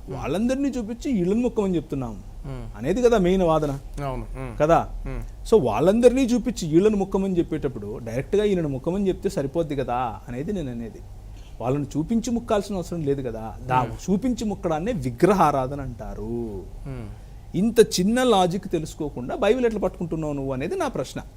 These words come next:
Speaker 1: మ్మ్.
Speaker 2: ఒక భావజాలం, విగ్రహం అనంటే ఒక ఆబ్జెక్ట్ కాదు.
Speaker 1: మ్మ్.
Speaker 2: విగ్రహం అంటే దేవుని స్థానాన్ని ఎవరికిచ్చినా, దేనికిచ్చినా,
Speaker 1: మ్మ్.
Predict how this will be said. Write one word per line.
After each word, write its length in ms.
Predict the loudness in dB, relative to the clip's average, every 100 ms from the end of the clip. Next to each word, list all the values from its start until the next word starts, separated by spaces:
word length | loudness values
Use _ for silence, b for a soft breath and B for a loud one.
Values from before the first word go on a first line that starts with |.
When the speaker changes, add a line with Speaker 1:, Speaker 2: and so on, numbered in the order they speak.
| -18 -18 -20 -18 -14
Speaker 1:
మ్మ్. 140 | -14 -14 -4
Speaker 2:
ఒక 120 | 4
భావజాలం, 800 | 4 10 12 12 12 12 12 10 2
విగ్రహం 480 | 4 10 10 10
అనంటే 340 | 6 2 4 4
ఒక 220 | 6 4
ఆబ్జెక్ట్ 480 | 4 2 -2 -2 -4
కాదు. 300 | -4 -4 -8 -12 -14 -10
Speaker 1:
మ్మ్. 200 | -8 -6 -6
Speaker 2:
విగ్రహం 400 | 10 12 12 8
అంటే 240 | 4 2
దేవుని 580 | 2 10 12 12 12 6
స్థానాన్ని 920 | 4 2 4 4 4 2 2 0 -2 -8 -6 6
ఎవరికిచ్చినా, 760 | 10 10 10 6 2 2 2
దేనికిచ్చినా, 880 | 2 10 12 12 8 -2 -2 -2 -2 -6 -16 -16 -12
Speaker 1:
మ్మ్. 180 | -12